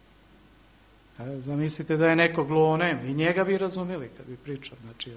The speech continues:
duša kad govori, kad je neko gluhonem, isto duša govori. Tako? Duša je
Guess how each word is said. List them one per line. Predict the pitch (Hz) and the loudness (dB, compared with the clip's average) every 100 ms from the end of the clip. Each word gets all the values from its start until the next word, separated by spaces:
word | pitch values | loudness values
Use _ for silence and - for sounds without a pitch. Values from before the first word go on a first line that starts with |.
| 117 | -8
duša | 160 180 185 | -4 -4 -4
kad | 175 180 | -6 0
govori, | 190 226 233 170 - - - - - - | 6 8 8 4 -4 -16 -20 -20 -20 -4
kad | 156 | 0
je | 165 | 4
neko | 170 165 170 | 4 2 4
gluhonem, | 175 170 175 190 127 117 | 6 8 8 6 4 -4
isto | 135 - 135 | -8 -8 -8
duša | 151 156 180 | -4 -2 -2
govori. | 170 196 220 202 - - - - - - - - - _ - | 0 4 6 6 2 -10 -20 -20 -20 -20 -20 -20 -20 _ 4
Tako? | 170 202 170 - - - - - - - - | 8 8 6 0 -12 -20 -20 -20 -20 -20 -14
Duša | 135 185 - 202 | -8 -4 0 2
je | 196 196 190 | 4 2 0